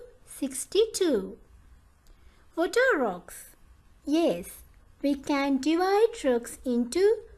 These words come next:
few groups according to their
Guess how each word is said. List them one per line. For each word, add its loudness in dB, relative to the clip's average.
few 6
groups 0
according 0
to -10
their -2